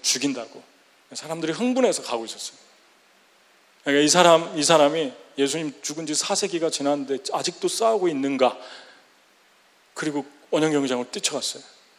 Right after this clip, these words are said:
그리고 검투사들이 싸우려고 하는데 한 중간에 뛰쳐 들어가 섰어요. "예수님의 이름으로 명하노니, 권면하노니 중단하십시오. 서로 죽이지 말고 사랑해야 됩니다." 그 얘기를 한 거겠죠. 사람들이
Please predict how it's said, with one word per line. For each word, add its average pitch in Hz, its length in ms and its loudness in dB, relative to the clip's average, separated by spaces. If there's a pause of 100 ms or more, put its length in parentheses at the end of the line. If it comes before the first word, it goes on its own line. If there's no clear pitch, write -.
(340)
그리고 143 300 -2
검투사들이 151 640 2
싸우려고 190 480 6
하는데 139 200 2
한 180 220 -2
중간에 139 560 2 (240)
뛰쳐 - 280 -4
들어가 120 260 -8
섰어요. - 380 -4 (1000)
"예수님의 127 720 2 (140)
이름으로 123 500 -4
명하노니, 127 560 0 (720)
권면하노니 135 720 -4 (300)
중단하십시오. 120 720 -6 (840)
서로 175 240 -8
죽이지 135 360 -4
말고 135 320 0
사랑해야 190 460 0
됩니다." 139 400 4
그 - 120 2
얘기를 139 260 4
한 135 300 -8
거겠죠. 165 480 -4 (1040)
사람들이 156 500 6